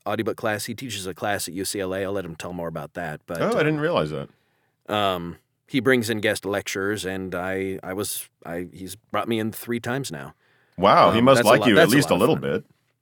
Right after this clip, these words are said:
Speaker 2: bit.
Speaker 1: Um, no, he knows that I bring value, but he doesn't actually like me as a human. Uh,
Speaker 2: Got it.
Speaker 1: 'cause
Speaker 2: All right.
Speaker 1: not, I mean, who does, right?
Speaker 2: It's all about the money.
Speaker 1: It's all about the money.
Speaker 2: <laughs>
Speaker 1: Yes, exactly. Um,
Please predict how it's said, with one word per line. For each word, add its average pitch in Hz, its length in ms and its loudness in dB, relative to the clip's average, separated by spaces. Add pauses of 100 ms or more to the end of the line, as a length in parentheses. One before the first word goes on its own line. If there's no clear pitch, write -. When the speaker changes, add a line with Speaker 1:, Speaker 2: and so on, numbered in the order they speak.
(760)
Speaker 2:
bit. 147 80 4
Speaker 1:
Um, 185 520 8
no, 190 140 8
he 185 140 4
knows 190 320 6
that 160 140 4
I 147 140 6
bring 131 260 4
value, 120 540 2
but 117 180 0
he 117 60 -4
doesn't 110 240 0
actually 104 320 -4
like 98 260 -6
me 110 120 -4
as 87 120 -4
a 90 40 -8
human. 104 340 -6
Uh, 139 40 -10 (280)
Speaker 2:
Got 90 360 4
it. 80 80 2 (120)
Speaker 1:
'cause - 20 -8
Speaker 2:
All 78 180 0
right. 69 220 -2
Speaker 1:
not, 120 240 -2 (260)
I 120 60 -8
mean, 113 160 -4
who 135 140 -10
does, 104 400 -6
right? 57 60 -16
Speaker 2:
It's 64 100 -6
all 101 280 6
about 95 220 4
the 101 80 -4
money. 65 300 -6 (440)
Speaker 1:
It's 123 100 -4
all 127 200 6
about 117 180 4
the 127 80 -4
money. 101 180 -6 (180)
Speaker 2:
<laughs> - 200 -2
Speaker 1:
Yes, - 260 0
exactly. - 460 -2 (800)
Um, 113 500 0